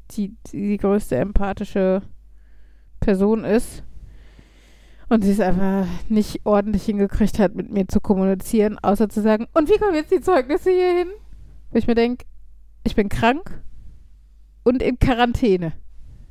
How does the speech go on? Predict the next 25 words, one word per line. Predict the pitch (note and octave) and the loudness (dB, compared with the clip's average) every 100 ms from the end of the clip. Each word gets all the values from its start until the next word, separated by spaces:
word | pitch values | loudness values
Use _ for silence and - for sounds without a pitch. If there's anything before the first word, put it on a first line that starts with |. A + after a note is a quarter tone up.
| - - - - - | -20 -20 -20 -14 0
Selbst | G#3 - | 0 2
wenn | G#3 | 0
ich | G3+ | 2
keine | - B3 C4 | 2 2 2
Symptome | C4+ C4 C4+ A#3+ | -2 0 0 2
hätte, | B3+ B3 | 2 0
könnte | - C#4+ C4 | 0 2 2
ich | D4 | 2
sie | C4 | -2
dir | A#3 B3 | -2 0
nicht | B3 A3+ | -2 -2
bring-, | A#3 A#3+ A3+ - | 2 2 0 -2
bringen, | G#3+ B3+ A#3+ E3+ | 0 2 0 -2
ne? | F3 B3 - | 2 2 2
Und | - | 0
dann | G3+ | 2
bin | A3 | 2
ich | - A#3 | 0 0
vielleicht | C4+ B3 B3+ | 2 2 0
auch | B3+ | 0
der | B3 | 2
falsche | - A#3+ - | 2 0 0
Ansprechpartner | - A#3+ - F3+ - - - - E3 | -2 -2 -2 -4 -2 -4 -4 -6 -6
oder | F3+ | -4
sowas. | F#3 F#3+ A#3+ - | -2 0 0 -2